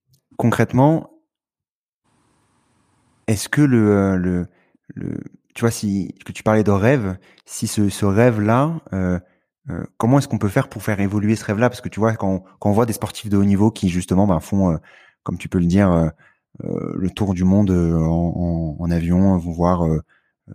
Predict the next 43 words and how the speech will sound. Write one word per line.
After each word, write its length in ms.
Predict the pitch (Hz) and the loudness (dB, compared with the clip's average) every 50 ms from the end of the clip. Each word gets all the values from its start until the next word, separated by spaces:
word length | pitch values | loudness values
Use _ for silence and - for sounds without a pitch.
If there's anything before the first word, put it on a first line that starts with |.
| - - | -14 -12
voilà, 340 | - 87 92 90 82 80 80 | -8 -6 -4 -4 -4 -4 -4
faire 200 | - - 90 87 | -4 -4 -2 -2
un 60 | 87 | -2
tournoi 320 | - - 90 92 90 90 85 | -2 -2 -2 0 0 0 0
d'exhibition 640 | 90 85 85 87 80 - - - - 90 90 90 | -2 -4 -8 -10 -14 -14 -14 -6 -2 2 2 2
une 80 | 90 - | 2 2
semaine 280 | - 90 87 90 90 90 | 0 0 2 2 2 2
à 60 | 85 | 0
tel 140 | - 82 82 | -2 -2 -2
endroit, 320 | 85 82 82 82 85 87 | -2 0 0 0 2 2
un 160 | 92 92 90 | 2 0 -2
autre 200 | 82 80 - - | -4 -6 -8 -8
endroit, 220 | 85 85 87 85 87 | -4 -2 0 0 -2
et 40 | - | -2
cetera. 360 | 80 - 85 85 92 117 - _ _ _ _ _ _ _ _ _ _ - 92 | -4 -6 -4 -2 -2 -2 -4 _ _ _ _ _ _ _ _ _ _ -4 -2
Euh, 440 | 90 85 85 82 82 80 80 78 80 - _ _ _ _ _ _ _ _ _ _ _ _ _ - - - | 0 2 2 2 2 2 0 0 -2 -6 _ _ _ _ _ _ _ _ _ _ _ _ _ -20 -14 -6
qui, 240 | - 107 113 113 | 0 2 2 4
euh, 260 | 107 95 90 87 87 87 | 4 4 2 2 0 -2
de 40 | |
manière 320 | 90 90 95 98 101 95 - | 0 0 0 0 0 -2 -4
plus, 180 | - - 139 | -2 0 0
on 40 | 120 | 2
va 80 | 120 113 | 2 0
dire, 120 | 110 107 - _ _ _ _ _ _ _ _ _ _ _ - | 0 -2 -6 _ _ _ _ _ _ _ _ _ _ _ -18
sans 300 | - - 135 139 139 123 | -6 -2 0 0 0 2
parler 280 | 120 113 110 117 113 | 2 2 4 4 2
de, 120 | 104 104 101 | 2 0 0
des 200 | 95 101 95 101 | 0 0 0 0
extrêmes, 580 | 98 - - - - 123 127 110 92 87 98 _ _ | -2 -4 -4 -2 0 0 0 0 -2 -4 -6 _ _
parler 280 | - 98 95 101 104 95 | -6 -4 -2 -2 -2 -2
plus 240 | 98 - 120 120 107 | -4 -4 -6 -4 0
de, 220 | 104 98 98 95 | 2 2 2 2
du, 220 | 90 90 90 90 - _ _ _ _ _ _ _ | 2 0 -2 -4 -6 _ _ _ _ _ _ _
de 60 | 110 | -4
la 100 | 98 98 | -2 0
majorité 380 | 95 98 92 107 107 101 - 104 | 2 2 2 2 2 0 0 0
des 120 | 104 98 | 0 0
clubs, 200 | - 120 117 113 | 2 2 2 2
à 80 | 98 87 | 2 0
savoir 320 | - 95 87 104 101 - | -2 -2 -2 -2 -2 -2
ceux 120 | - 120 117 | -2 -4 -4
qui, 280 | - - 110 104 101 | -4 -2 0 2 2
euh, 140 | 92 87 | 2 2